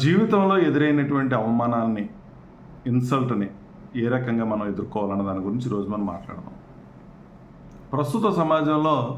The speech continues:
ఎవరి పని వాళ్ళు చేసుకోకుండా, పక్క వాళ్ళ పనుల్లో తలదూర్చడం, వాళ్ళు చేసేటటువంటి పనుల్ని విమర్శించడం,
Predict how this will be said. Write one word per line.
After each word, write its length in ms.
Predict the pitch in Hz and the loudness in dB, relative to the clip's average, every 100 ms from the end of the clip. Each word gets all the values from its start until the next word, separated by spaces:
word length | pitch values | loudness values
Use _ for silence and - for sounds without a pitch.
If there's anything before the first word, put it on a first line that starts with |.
| - - - - - - - - 113 | -10 -16 -20 -20 -20 -20 -20 -8 -2
ఎవరి 220 | 123 143 143 | 2 2 2
పని 120 | 151 151 | 2 2
వాళ్ళు 180 | 143 131 | 2 2
చేసుకోకుండా, 580 | 123 123 123 110 107 98 - - - - - - - - | 0 0 -2 -4 -2 -4 -6 -16 -20 -20 -20 -20 -14 -8
పక్క 200 | 110 - | -4 0
వాళ్ళ 160 | 123 123 123 | 0 0 -2
పనుల్లో 260 | 110 110 107 104 | -4 -4 -4 -2
తలదూర్చడం, 580 | 101 104 101 - 95 - - - - - 110 | -2 -4 -6 -8 -8 -10 -14 -20 -20 -10 -4
వాళ్ళు 160 | 117 120 | -2 0
చేసేటటువంటి 720 | 120 117 127 120 110 107 104 - | -2 0 -2 -2 -2 -4 -4 -4
పనుల్ని 340 | 107 110 110 107 101 | -4 -2 -2 -2 -2
విమర్శించడం, 680 | 98 107 113 98 - 101 | -2 -2 -4 -6 -6 -8